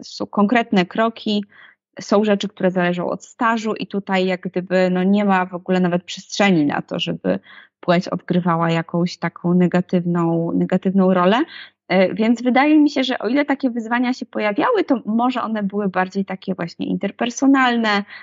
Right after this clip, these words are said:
e, może czasami było tak, że rodzice, no, trochę nie mogli, e, zaufać, że pan sobie poradzi z dziećmi.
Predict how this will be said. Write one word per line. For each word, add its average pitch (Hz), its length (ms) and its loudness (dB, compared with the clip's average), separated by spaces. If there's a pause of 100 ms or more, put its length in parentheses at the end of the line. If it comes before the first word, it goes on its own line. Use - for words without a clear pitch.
(180)
e, 170 160 -2
może 185 280 0
czasami 185 380 -2
było 180 220 0
tak, 185 220 -2
że 190 200 2
rodzice, 196 760 0
no, 202 280 -4
trochę 196 300 -8
nie 196 120 2
mogli, 190 580 2
e, - 420 0 (540)
zaufać, 240 640 0
że 202 160 -6
pan 196 280 -4
sobie 190 280 -6
poradzi 190 420 -4
z 185 140 -10
dziećmi. 196 500 0